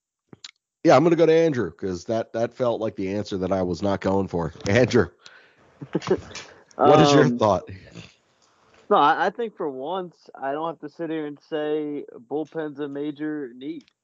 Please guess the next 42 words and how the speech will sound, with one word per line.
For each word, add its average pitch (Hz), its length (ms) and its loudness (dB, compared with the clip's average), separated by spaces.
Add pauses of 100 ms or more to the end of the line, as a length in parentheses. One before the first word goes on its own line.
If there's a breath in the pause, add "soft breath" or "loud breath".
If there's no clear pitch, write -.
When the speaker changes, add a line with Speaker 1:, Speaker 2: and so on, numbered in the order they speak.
Speaker 2:
Like, 131 200 -8
I 135 180 -6
truly 156 320 -6
believe 135 320 -8
that. 113 180 -12 (420)
I, 131 280 -2
I 156 40 -4
think 170 200 -8
the 156 100 -4
bigger 151 360 -4
need 147 360 -4 (400)
is 131 280 -4
in 147 100 -6
the 139 100 -8
starting 139 400 -8
rotation. 139 720 -12 (200)
Uh, 113 220 -2
I 113 120 -4
think 127 220 -8
you 127 60 -8
need 123 120 -4
to 123 80 0
add 117 120 -2
a 113 60 -8
starter 123 420 -6
there, 117 260 -2
and 123 100 -6
then 120 160 -10 (340)
obviously 127 480 0
the 113 120 -2
bats 113 360 -2
that 110 80 -10
we've 120 120 -8
already 123 220 -4
talked 143 340 -14
about. 110 200 -10
I, 104 320 -4
I 135 40 -6
think 147 220 -6
you 147 100 -4
can 123 120 -12
trust 139 300 -4